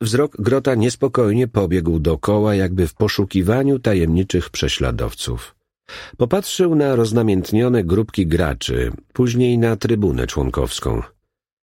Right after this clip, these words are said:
Et, z tych to żaden chyba nie był demonem.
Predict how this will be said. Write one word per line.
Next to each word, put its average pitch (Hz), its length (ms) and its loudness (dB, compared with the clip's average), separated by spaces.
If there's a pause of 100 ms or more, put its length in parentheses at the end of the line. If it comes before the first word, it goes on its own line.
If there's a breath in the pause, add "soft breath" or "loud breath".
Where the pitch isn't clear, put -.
Et, - 320 -6 (300 loud breath)
z - 200 -12
tych - 260 -8
to 76 160 -2
żaden 76 440 0
chyba 73 320 -2
nie 73 140 0
był 69 140 0
demonem. 65 560 -2